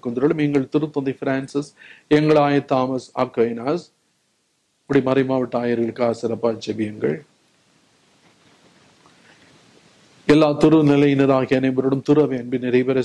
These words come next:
செய்திருளும். நீர் இவ்வுலகிலிருந்து உடம் அழைத்து கொண்ட மரிய சிங்கராயர், அருளாயி, டேவிட் பொன்னுதுரை, ஸ்டெல்லா காணிக்கை மேரி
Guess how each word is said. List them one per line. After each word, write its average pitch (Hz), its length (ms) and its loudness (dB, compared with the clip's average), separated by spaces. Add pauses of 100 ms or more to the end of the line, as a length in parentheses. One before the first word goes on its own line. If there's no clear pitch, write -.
செய்திருளும். 143 360 0 (520)
நீர் 170 280 4
இவ்வுலகிலிருந்து 170 420 2
உடம் 143 320 0
அழைத்து 143 440 -2
கொண்ட 131 240 -8
மரிய 135 420 -2
சிங்கராயர், 135 600 0 (280)
அருளாயி, 131 560 0 (680)
டேவிட் 147 560 0
பொன்னுதுரை, 131 680 0 (1300)
ஸ்டெல்லா 160 720 0 (400)
காணிக்கை 156 480 -2
மேரி 120 500 -2